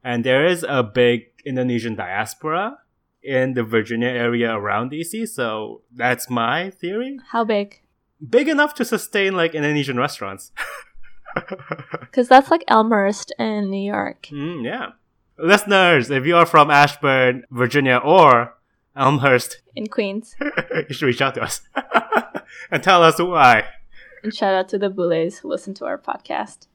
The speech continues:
Speaker 2: to find out Indonesian politics.
Speaker 1: Yeah. A great story is that just a, just a week ago, one of our listeners, and I hope he doesn't mind that we give him a shout out like this, um, Jason Katz Brown, who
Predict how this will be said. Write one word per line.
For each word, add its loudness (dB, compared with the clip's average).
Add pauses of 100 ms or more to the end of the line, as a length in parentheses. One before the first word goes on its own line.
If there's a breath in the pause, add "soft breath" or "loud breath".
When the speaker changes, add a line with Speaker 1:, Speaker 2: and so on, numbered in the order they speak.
Speaker 2:
to -20
find -8
out -8 (280)
Indonesian -10
politics. -8 (160)
Speaker 1:
Yeah. 2 (600 soft breath)
A -10
great 2
story 4
is 2
that -2
just -2
a, -4
just -2
a 2
week 0
ago, -2
one -2
of -2
our -2
listeners, -6
and -2
I 6
hope 0
he -4
doesn't -2
mind -2
that -10
we -10
give -6
him -8
a -8
shout -10
out -12
like -16
this, -20 (100)
um, -20 (160)
Jason -6
Katz -8
Brown, -6
who -8